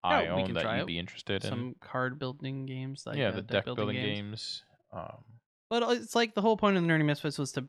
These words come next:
Speaker 2: create a community. So, you know, there is, even if I'm not into the board game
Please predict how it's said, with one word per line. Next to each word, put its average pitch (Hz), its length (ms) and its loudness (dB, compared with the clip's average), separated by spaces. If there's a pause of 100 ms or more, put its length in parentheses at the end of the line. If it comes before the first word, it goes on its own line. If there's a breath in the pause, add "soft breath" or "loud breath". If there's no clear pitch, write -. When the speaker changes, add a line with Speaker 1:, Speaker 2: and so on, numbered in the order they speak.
(100)
Speaker 2:
create 131 220 2
a 127 40 -4
community. 135 360 -2
So, - 180 -4
you 117 100 -2
know, 120 260 -2 (200)
there 143 200 2
is, 143 680 0 (360)
even 180 220 0
if 175 140 2
I'm 156 180 4
not 147 180 4
into 147 200 -2
the 143 80 0
board 127 280 -2
game 220 260 -4